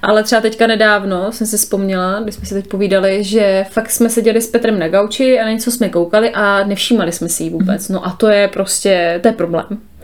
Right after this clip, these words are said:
Speaker 1: Takže Zoe jako, „Ně, ně, ně,“ něco prostě chtěla. Říkám, „Ne, prostě tady máš hračky, hrej si sama. Nebudem si malovat zase až za
Speaker 2: Mhm.
Speaker 1: hodinku.“ „Ně, ně, ně, ně, ně.“ Říkám, „Nech to, nevstekej se, přestaň, jako opravdu stačí.“ „Ně, no.“ Má je takhle, jako úplně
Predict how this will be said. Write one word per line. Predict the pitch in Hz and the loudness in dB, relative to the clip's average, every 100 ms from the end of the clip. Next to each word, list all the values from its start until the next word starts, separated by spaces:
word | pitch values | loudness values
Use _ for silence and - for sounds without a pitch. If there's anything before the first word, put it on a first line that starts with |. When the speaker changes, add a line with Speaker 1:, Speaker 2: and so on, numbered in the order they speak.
| - - - - - | -16 -14 -14 -16 -4
Speaker 1:
Takže | - 226 226 | 2 4 4
Zoe | 233 220 | 4 4
jako, | 214 208 - - - | 2 2 -2 -6 -8
„Ně, | - | -4
ně, | 415 415 415 392 381 | -2 -2 -2 0 2
ně,“ | 285 | 4
něco | 254 | 2
prostě | 233 233 - | 2 2 0
chtěla. | 190 - 180 180 202 | -2 0 0 0 0
Říkám, | 214 220 214 233 | 0 2 4 4
„Ne, | 277 294 | 4 2
prostě | 269 254 269 | 0 0 2
tady | 247 | 4
máš | 233 214 | 2 2
hračky, | 247 254 262 | 0 0 2
hrej | 233 240 | 4 4
si | 240 233 | 4 0
sama. | 247 208 170 | 0 0 -2
Nebudem | 185 214 240 226 | 2 4 4 2
si | 220 | 0
malovat | 208 208 208 214 | 2 2 2 0
zase | 220 - | 0 2
až | 220 | 2
za | 208 | 2
Speaker 2:
Mhm. | 202 | 2
Speaker 1:
hodinku.“ | 190 175 165 165 - - - - | 2 0 -4 -8 -14 -16 -16 -16
„Ně, | - | -6
ně, | - - - | -4 -4 -4
ně, | - - - | -4 -4 0
ně, | 285 | 0
ně.“ | - - - - - - 214 | -2 -8 -14 -16 -4 -2 0
Říkám, | 247 240 233 233 | 2 2 4 4
„Nech | 233 240 | 4 0
to, | - 381 | 0 2
nevstekej | 269 - 302 277 254 | 2 0 0 0 0
se, | 269 | 0
přestaň, | - 349 - 262 220 | 2 2 2 0 0
jako | 190 190 | 0 -2
opravdu | 208 269 247 | 0 0 2
stačí.“ | 254 311 294 - 165 - | 2 2 0 -2 -6 -8
„Ně, | - - - - 320 | -6 -2 0 0 -2
no.“ | - - - - - - 240 | -2 -10 -20 -14 -10 -2 2
Má | 247 | 4
je | 262 | 4
takhle, | 254 285 233 | 4 4 2
jako | - 277 | 2 0
úplně | - 320 | 2 4